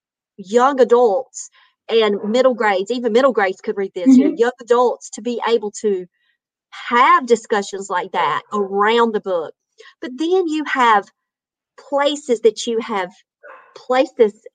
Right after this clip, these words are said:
Speaker 1: comedic flair in there that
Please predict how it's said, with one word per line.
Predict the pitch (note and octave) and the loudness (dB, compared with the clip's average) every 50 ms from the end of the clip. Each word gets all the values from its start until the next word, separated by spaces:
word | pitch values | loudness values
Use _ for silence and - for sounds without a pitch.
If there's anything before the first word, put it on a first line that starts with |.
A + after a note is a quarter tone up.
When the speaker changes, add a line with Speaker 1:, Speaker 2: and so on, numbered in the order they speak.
| _ _ _ - | _ _ _ -2
Speaker 1:
comedic | A3+ G#3 G#3+ A3 C4 D#4+ F#4 F#4+ C#4 - - - - | 0 2 2 2 2 2 2 2 2 0 -2 -4 -4
flair | - G#3 F#3 E3+ D#3+ C3+ F2+ | -4 -2 0 0 -2 -2 -4
in | - - F3 F3 | -4 -6 -8 -8
there | D#3+ C#3+ C#3+ - - - - - _ _ _ - - - - - _ _ _ _ - - A3 A3 G#3+ - - | -8 -10 -10 -12 -12 -12 -14 -16 _ _ _ -20 -20 -20 -20 -20 _ _ _ _ -16 -2 0 0 0 2 2
that | C#4 B3 - | 2 2 4